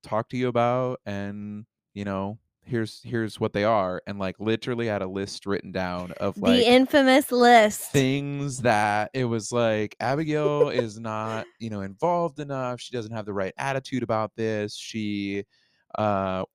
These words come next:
Speaker 2: I needed a
Speaker 1: you
Speaker 2: mentor.
Speaker 1: needed a mentor. You needed,
Speaker 2: Which that one,
Speaker 1: like,
Speaker 2: let's be fair, that one was
Speaker 1: cry-,
Speaker 2: true. I
Speaker 1: right,
Speaker 2: needed,
Speaker 1: where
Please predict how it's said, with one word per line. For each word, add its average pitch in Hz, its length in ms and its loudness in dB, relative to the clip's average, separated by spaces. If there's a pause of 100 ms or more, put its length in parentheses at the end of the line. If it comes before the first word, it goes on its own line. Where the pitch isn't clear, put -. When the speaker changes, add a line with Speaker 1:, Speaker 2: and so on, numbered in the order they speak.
Speaker 2:
I 233 60 -4
needed 214 320 -2
a 214 60 0
Speaker 1:
you - 60 -2
Speaker 2:
mentor. 208 580 0
Speaker 1:
needed 196 240 0
a 120 60 -2
mentor. 110 1000 -2
You 104 200 -4
needed, 104 160 -2
Speaker 2:
Which - 140 -6
that 349 220 10
one, 320 140 6
Speaker 1:
like, 311 80 4
Speaker 2:
let's 294 220 2
be 302 120 -2
fair, 208 240 2
that 208 180 0
one 214 180 -6
was 196 120 -6
Speaker 1:
cry-, 185 220 0
Speaker 2:
true. 185 120 -4
I 196 260 -2
Speaker 1:
right, 147 200 4
Speaker 2:
needed, 202 200 -2
Speaker 1:
where 110 100 4